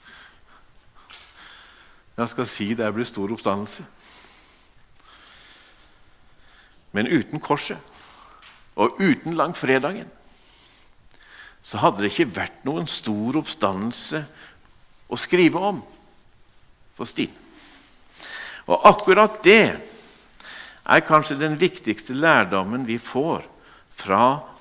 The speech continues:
den forfulgte kirke som vi snakket om.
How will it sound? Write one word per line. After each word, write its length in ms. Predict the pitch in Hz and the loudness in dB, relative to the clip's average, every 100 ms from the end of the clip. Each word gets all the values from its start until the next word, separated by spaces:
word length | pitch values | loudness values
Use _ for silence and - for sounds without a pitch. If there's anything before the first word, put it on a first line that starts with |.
| - 82 | -8 -2
den 240 | 92 104 117 - | -2 -2 -8 -12
forfulgte 560 | - 151 - 90 - 117 | -6 -6 -4 -8 -8 -10
kirke 420 | - 120 - - - - | -4 -4 -4 -20 -20 -14
som 240 | - 131 | -10 -10
vi 80 | 127 | -8
snakket 320 | 139 - | -10 -10
om. 80 | - | -14